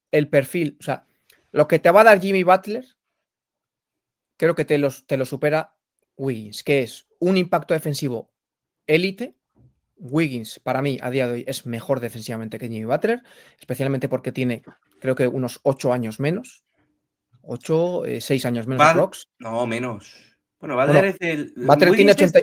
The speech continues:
Speaker 1: Butler tiene treinta y cinco.
Speaker 2: Wiggins
Speaker 1: Wiggins
Speaker 2: es del
Speaker 1: tendrá ya los treinta, porque es del,
Speaker 2: noventa y cinco. Wiggins es
Speaker 1: Wiggins
Speaker 2: del
Speaker 1: es del
Speaker 2: noventa y cinco.
Speaker 1: dos mil,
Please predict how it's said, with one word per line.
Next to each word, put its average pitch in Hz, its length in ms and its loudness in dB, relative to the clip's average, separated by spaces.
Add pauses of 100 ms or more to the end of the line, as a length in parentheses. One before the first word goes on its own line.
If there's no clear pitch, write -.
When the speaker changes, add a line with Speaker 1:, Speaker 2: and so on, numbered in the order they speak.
(320)
Speaker 1:
Butler 180 320 6
tiene 208 220 6
treinta 170 260 0
y 151 60 2
cinco. 151 460 -6 (160)
Speaker 2:
Wiggins 160 420 2
Speaker 1:
Wiggins 190 140 6
Speaker 2:
es 240 60 -2
del 226 120 2
Speaker 1:
tendrá 185 160 4
ya 190 100 8
los 165 160 6
treinta, 190 200 2
porque 139 140 -4
es - 60 0
del, 170 140 4
Speaker 2:
noventa 123 200 -4
y - 120 -18
cinco. - 60 -20 (120)
Wiggins 170 380 -4
es 151 60 0
Speaker 1:
Wiggins 190 200 2
Speaker 2:
del 190 100 2
Speaker 1:
es 170 80 -2
del - 0 -
Speaker 2:
noventa 180 60 2
y 170 40 4
cinco. 160 120 2
Speaker 1:
dos 147 100 0
mil, 185 360 -2